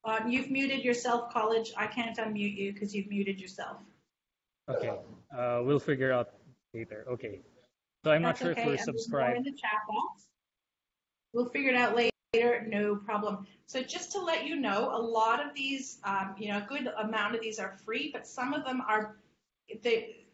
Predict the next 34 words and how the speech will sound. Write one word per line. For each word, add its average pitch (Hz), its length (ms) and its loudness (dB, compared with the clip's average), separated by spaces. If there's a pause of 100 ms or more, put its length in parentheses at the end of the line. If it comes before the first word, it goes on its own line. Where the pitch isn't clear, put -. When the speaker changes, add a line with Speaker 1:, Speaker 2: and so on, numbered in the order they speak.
(100)
Speaker 1:
you'll 226 500 2
need 240 200 0
a 226 60 -4
consumer 247 540 -4
key 240 200 -6
and 233 100 -4
a 220 40 -8
shared 220 360 -4
secret. 330 380 -10 (420)
And 220 180 -2
that 226 320 2
if 247 240 -2
you 262 160 -2
already 254 340 2
subscribe 233 680 0
to 247 80 -4
these 214 220 -6
services, 240 600 -4
then 226 180 -4
you 226 100 -6
just 208 220 -8
have 214 220 -2
to 214 180 -6
ask 196 380 -2
Amazon 190 460 -2
Education 190 760 -8 (1040)
for 185 220 0
this 196 220 -6
information. 208 680 -2
And 226 120 -2
you 208 100 -2
might 202 300 -2
think, 208 260 -6
"Well, 208 360 -2